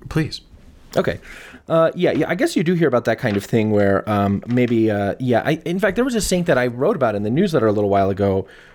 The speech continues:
Speaker 2: who, um, the, the, uh, the husband died and the mom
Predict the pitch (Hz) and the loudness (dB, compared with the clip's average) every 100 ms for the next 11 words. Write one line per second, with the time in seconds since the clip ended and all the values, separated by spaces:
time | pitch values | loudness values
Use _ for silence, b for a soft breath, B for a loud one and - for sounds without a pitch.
0 | B 135 127 120 117 - - 117 107 101 | B -2 0 0 -2 -6 -4 0 2 2
1 | 104 113 113 - 117 110 101 107 - 107 | 0 0 0 -2 0 2 2 0 -2 -2
2 | 151 156 139 147 123 123 113 110 107 104 | -2 -2 -4 -2 -2 0 0 2 0 -2
3 | - 104 98 98 98 101 110 113 113 110 | -2 0 2 2 0 0 2 2 2 2
4 | 107 | 0